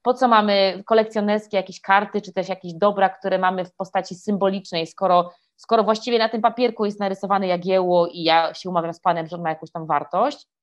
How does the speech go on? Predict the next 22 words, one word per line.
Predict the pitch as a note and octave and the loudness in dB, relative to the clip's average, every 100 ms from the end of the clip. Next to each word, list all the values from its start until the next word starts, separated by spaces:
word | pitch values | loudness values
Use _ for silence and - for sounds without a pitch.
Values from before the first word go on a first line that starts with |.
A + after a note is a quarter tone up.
| _ _ - | _ _ 0
Na | A3 | 4
razie | B3+ C4 | 4 2
się | C4 | 0
cały | C#4 C4+ | 2 2
rynek | C4+ C4 | 0 -2
nie | B3+ B3+ | -4 -4
umówił | D4+ C4 | -4 -4
na | G3+ E3 | -2 -4
N | E3+ | -6
F | - | -10
T | D#3+ D3 | -8 -8
czy | F3 | -4
na | D#3+ | -4
inne | - F3+ E3+ D#3+ D#3+ - _ | -4 -6 -2 -2 -2 -8 _
metawersalne | F#3+ G3 G3 F#3+ F#3+ F#3 F3 | -4 0 0 0 2 2 2
wartości, | E3+ E3 D#3 C#3+ - | -2 -2 -6 -8 -6
ale | - A3 | -4 -2
może | A3 A3+ | -2 -4
to | |
jest | A#3 - | -12 -10
kwestia | D4 F4+ | -10 -8
czasu. | F#4 - - D3 | -6 -6 -6 -12